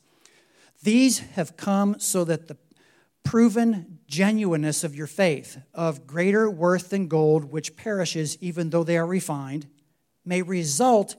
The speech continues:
in praise, glory, and honor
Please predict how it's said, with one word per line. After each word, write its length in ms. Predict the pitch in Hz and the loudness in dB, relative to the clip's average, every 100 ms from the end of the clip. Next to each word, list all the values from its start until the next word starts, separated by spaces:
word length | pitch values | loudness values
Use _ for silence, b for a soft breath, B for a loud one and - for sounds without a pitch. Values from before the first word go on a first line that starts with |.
| _ - | _ -10
in 180 | 156 | -10
praise, 600 | 143 - 190 208 220 208 - _ | -8 -2 0 2 0 -2 -8 _
glory, 480 | 156 175 175 180 185 | -2 2 4 2 2
and 140 | 180 180 | -2 -4
honor 540 | 180 190 190 156 147 | -4 -2 0 0 -4